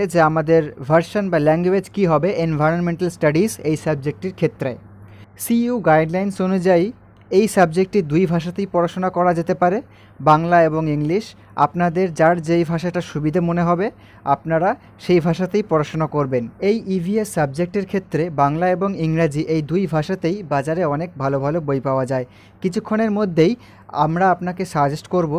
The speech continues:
কিছু ভালো বই। এই ভার্সনের ব্যাপারটা নিশ্চিন্ত হওয়ার পর স্টুডেন্টরা আরও একটি প্রশ্ন করে থাকে, সেটি হলো যে ধরো কেউ একজন বাংলা ভাষায়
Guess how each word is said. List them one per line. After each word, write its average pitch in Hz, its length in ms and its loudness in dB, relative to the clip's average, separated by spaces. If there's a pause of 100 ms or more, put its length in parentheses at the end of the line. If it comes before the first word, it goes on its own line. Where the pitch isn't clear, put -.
(140)
কিছু - 180 -6 (140)
ভালো 139 180 -2 (180)
বই। 127 140 0 (460)
এই 208 60 4 (100)
ভার্সনের 196 500 2
ব্যাপারটা 208 360 0 (160)
নিশ্চিন্ত 196 400 -2 (140)
হওয়ার 160 320 4
পর 170 200 4
স্টুডেন্টরা 170 460 -2 (100)
আরও 156 200 0
একটি 175 140 -10 (100)
প্রশ্ন 160 200 -4 (120)
করে 196 200 0
থাকে, 196 240 -2
সেটি 190 260 -2
হলো 156 200 2 (560)
যে 160 120 4 (100)
ধরো 175 180 2 (360)
কেউ 190 140 2 (120)
একজন 170 260 -2 (180)
বাংলা 156 340 4
ভাষায় 190 240 -4